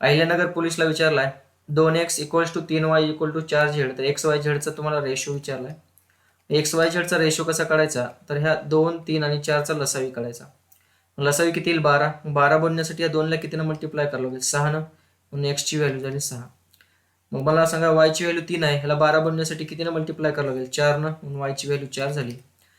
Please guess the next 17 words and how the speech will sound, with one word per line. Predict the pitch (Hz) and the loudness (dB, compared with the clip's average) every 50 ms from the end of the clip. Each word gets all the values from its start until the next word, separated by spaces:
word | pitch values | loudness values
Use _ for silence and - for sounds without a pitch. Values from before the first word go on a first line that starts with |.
| _ _ _ - | _ _ _ -6
आणि | 139 139 | -4 -4
झेडची | 135 143 156 160 156 156 - 170 | 0 2 2 2 2 2 0 0
व्हॅल्यू | 170 170 170 160 | 0 0 0 -2
चार | - - 160 156 156 | 0 4 4 4 6
आहे, | 147 127 127 127 - - | 4 2 0 -2 -6 -4
त्याला | - 147 151 147 135 - - 156 | -2 0 2 2 0 -2 -2 0
बारा | 147 143 147 160 | 2 4 4 4
बनण्यासाठी | 160 160 160 160 160 156 165 156 160 156 156 | 4 2 0 0 -2 -2 -2 -4 -2 0 0
इंटू | 156 156 156 160 | 0 0 -2 -6
थ्री | 160 - - 160 156 | -8 -6 -4 -4 -2
करावं | - 147 147 143 | 0 0 0 0
लागेल, | 135 127 127 127 139 143 - _ _ _ _ _ | -2 -2 -4 -4 -6 -8 -12 _ _ _ _ _
म्हणून | - 147 143 147 135 135 | -10 -6 -4 -4 -4 -4
झेडची | 135 143 143 139 - - 143 | -2 -2 -2 -2 -2 -4 -4
व्हॅल्यू | 139 135 135 156 190 - - | -4 -2 -2 -4 -6 -8 -8
थ्री | - 135 123 120 | -4 -4 -2 -2
झाली. | 117 110 131 | -2 -6 -8